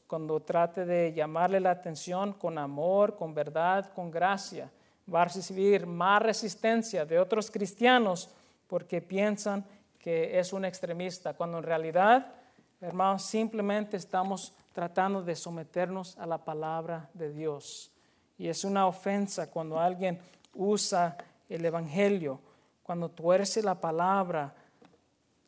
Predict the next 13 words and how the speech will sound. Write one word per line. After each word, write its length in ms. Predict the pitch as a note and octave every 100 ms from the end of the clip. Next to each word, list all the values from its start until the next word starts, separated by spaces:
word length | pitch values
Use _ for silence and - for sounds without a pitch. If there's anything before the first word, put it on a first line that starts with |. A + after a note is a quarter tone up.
| _
para 180 | E3 E3
tomar 320 | E3 D#3+ E3+
ventaja 560 | F3 F3 F3 E3 E3 E3+
de 100 | D3+
personas. 600 | D#3+ D3+ - D#3+ D3 C#3
So, 180 | F3+ F3
e-, 220 | F#3+ G#3+
este 180 | G#3 A#3+
es 120 | -
un 100 | A3+
asunto 400 | G#3+ A#3 A3 A3
muy 220 | F#3+ G3+
serio 500 | G3+ G3 F#3+ G3+ G3